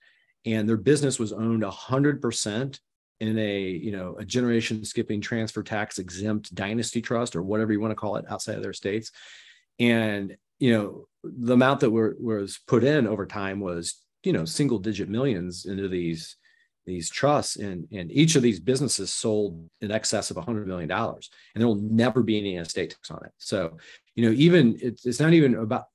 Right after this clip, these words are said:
that much about the, your level of wealth now. It's about what do you think your company is going to do?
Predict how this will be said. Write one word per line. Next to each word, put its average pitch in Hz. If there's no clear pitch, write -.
that 117
much 117
about 101
the, 107
your 107
level 107
of 90
wealth 90
now. 87
It's 98
about 98
what 117
do 120
you 127
think 117
your 107
company 107
is 85
going 95
to 80
do? 80